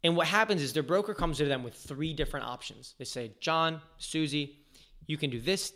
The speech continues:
this, or this." And they look at it and they say, "Wow, that's a heavy increase. It's gonna add sixty thousand or a hundred fifty thousand dollars to our, our expenses. And we, are we gonna pass it on to the employees?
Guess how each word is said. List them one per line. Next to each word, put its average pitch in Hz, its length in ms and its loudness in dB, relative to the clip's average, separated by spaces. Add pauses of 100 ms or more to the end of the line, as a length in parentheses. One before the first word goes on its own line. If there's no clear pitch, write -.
this, 135 320 0 (120)
or 123 140 -6
this." - 360 -10 (1500)
And 127 80 -4
they 123 80 -2
look 180 220 0
at 151 60 4
it 131 40 2
and 120 80 0
they 113 80 -4
say, 104 180 -6
"Wow, 107 220 2
that's 107 160 -6
a - 20 -10
heavy 113 300 -2
increase. - 440 -14 (280)
It's 135 100 -10
gonna 127 140 0
add 117 200 -2
sixty - 360 -2
thousand 131 340 0
or 107 80 -6
a 104 40 -8
hundred 147 300 -2
fifty 131 220 -4
thousand 123 280 0
dollars 127 280 0
to 120 100 -8
our, 117 280 -4
our 120 320 -4
expenses. - 640 -8 (180)
And 127 100 -10
we, 123 160 -8 (280)
are 139 60 -2
we 139 60 -2
gonna 131 120 0
pass 139 240 0
it 147 60 2
on 127 100 -2
to - 20 -10
the 113 80 -10
employees? 190 560 -2